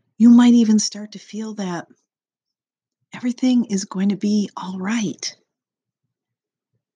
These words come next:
Here's a fact. You have survived one hundred percent of the challenges in your life.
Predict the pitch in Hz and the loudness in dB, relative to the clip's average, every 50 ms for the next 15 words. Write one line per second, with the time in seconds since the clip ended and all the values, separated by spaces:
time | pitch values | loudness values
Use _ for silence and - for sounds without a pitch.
0 | _ _ _ _ _ _ - 190 196 208 208 214 208 - - 180 156 127 - - | _ _ _ _ _ _ -2 0 2 2 0 -2 -6 -10 -12 -12 -10 -10 -12 -14
1 | - - - - _ _ _ _ _ _ _ _ _ _ _ _ _ _ _ _ | -16 -18 -18 -18 _ _ _ _ _ _ _ _ _ _ _ _ _ _ _ _
2 | _ _ _ - 156 190 220 220 240 240 226 - - - 233 226 208 - 165 151 | _ _ _ -8 -6 -4 -2 -2 -2 -2 -2 -4 -6 -8 -10 -12 -16 -16 -16 -16
3 | 139 135 131 131 131 - _ _ _ - 127 123 127 135 156 196 214 214 226 226 | -16 -16 -16 -18 -18 -20 _ _ _ -16 -14 -12 -10 -8 -4 -4 -4 -2 0 0
4 | 233 247 240 - 247 233 - - 220 185 147 110 - - - - _ _ - 147 | -2 -2 -2 -2 -2 -2 -2 -2 -4 -8 -10 -10 -10 -14 -16 -18 _ _ -18 -16
5 | 160 165 175 - - 190 185 180 170 156 147 147 139 - 143 139 135 139 135 131 | -16 -14 -14 -12 -10 -8 -8 -6 -6 -8 -8 -8 -10 -10 -8 -8 -8 -8 -8 -8
6 | 123 113 104 - - - - - | -8 -8 -10 -12 -14 -18 -20 -20